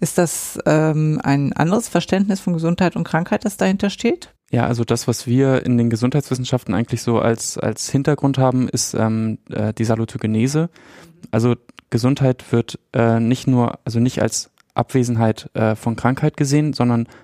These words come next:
Speaker 2: eigentlich auf einem Kontinuum. Das heißt, ähm, zum gewissen Teil kann eine Person krank sein, ähm, aber sie ist halt auch zu einem gewissen Teil gesund. Und es geht nicht darum,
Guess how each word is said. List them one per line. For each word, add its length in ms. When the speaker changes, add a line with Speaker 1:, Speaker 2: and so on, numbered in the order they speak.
Speaker 2:
eigentlich 300
auf 160
einem 100
Kontinuum. 720
Das 180
heißt, 260
ähm, 380
zum 280
gewissen 280
Teil 420
kann 220
eine 160
Person 340
krank 260
sein, 300
ähm, 320
aber 480
sie 160
ist 100
halt 140
auch 80
zu 100
einem 120
gewissen 260
Teil 180
gesund. 400
Und 300
es 140
geht 160
nicht 180
darum, 380